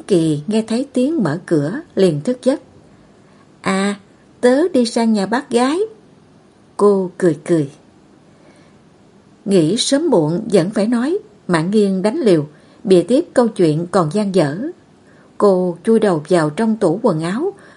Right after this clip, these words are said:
bỏ bớt hai bộ đồ tắm ra, vùi sâu vào đống quần áo của mình.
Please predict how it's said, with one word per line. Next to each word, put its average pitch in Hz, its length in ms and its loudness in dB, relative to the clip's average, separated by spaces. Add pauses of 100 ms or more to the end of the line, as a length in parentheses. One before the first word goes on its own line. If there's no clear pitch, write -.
(100)
bỏ 180 160 0
bớt 254 340 -4
hai 262 140 -2
bộ 175 260 -2
đồ 175 120 2
tắm 196 260 -6
ra, 196 240 -4 (640)
vùi 185 300 4
sâu 202 420 -2
vào 160 240 0
đống 175 260 -2
quần 180 200 2
áo 185 300 -4
của 226 120 2
mình. 196 160 0